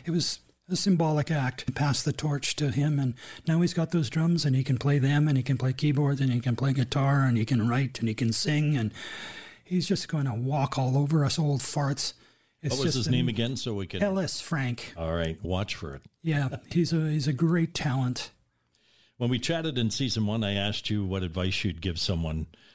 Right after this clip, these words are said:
Speaker 2: pursuing a career path similar to your own, especially on the writing side of it, because you have approached that later in life. So now that you've finished your second book, would you change your answer to that in any way?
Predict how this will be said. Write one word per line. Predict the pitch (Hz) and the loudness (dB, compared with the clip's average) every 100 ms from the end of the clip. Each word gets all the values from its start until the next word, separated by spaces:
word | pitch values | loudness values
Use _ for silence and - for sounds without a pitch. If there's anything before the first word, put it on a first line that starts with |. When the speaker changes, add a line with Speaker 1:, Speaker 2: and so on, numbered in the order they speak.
| _ | _
Speaker 2:
pursuing | - 101 123 104 87 | -6 -2 0 0 -2
a | |
career | 82 - 107 | -4 -2 -2
path | 95 101 82 | -2 -2 -2
similar | - 107 92 85 | 0 0 0 -2
to | |
your | 82 82 | -4 -2
own, | 85 82 80 | -2 -2 -4
especially | - 143 - 117 104 | -2 -2 0 0 0
on | 92 87 | -2 -4
the | 85 | -2
writing | 92 101 98 | -2 0 -2
side | - 71 73 | -4 -8 -8
of | 73 | -6
it, | 73 - _ _ _ _ - | -8 -10 _ _ _ _ -12
because | 95 107 90 | -2 -2 0
you | 95 87 | -2 -4
have | 76 - | -6 -8
approached | 104 - 101 - | -6 0 0 0
that | - 82 80 | 0 0 0
later | 90 87 78 | -2 0 -2
in | 76 | -2
life. | 85 82 - - _ _ _ | -2 -2 -6 -16 _ _ _
So | - 95 | -4 -2
now | 98 151 | -2 -2
that | 143 - | -4 -2
you've | 110 | -2
finished | - 117 104 - - _ | -2 0 0 -2 -8 _
your | - 82 | -6 -2
second | - 127 - 85 | 0 -2 -2 -2
book, | 69 64 - - _ _ _ _ _ _ | -2 -8 -12 -20 _ _ _ _ _ _
would | 110 98 | -6 -2
you | |
change | 95 127 131 113 | 0 0 0 -2
your | 98 | -2
answer | 95 113 - 131 | -2 -2 -2 -4
to | - | -4
that | 113 113 117 | -4 -4 -6
in | 107 | -6
any | 110 | -4
way? | 107 104 120 | -4 -6 -10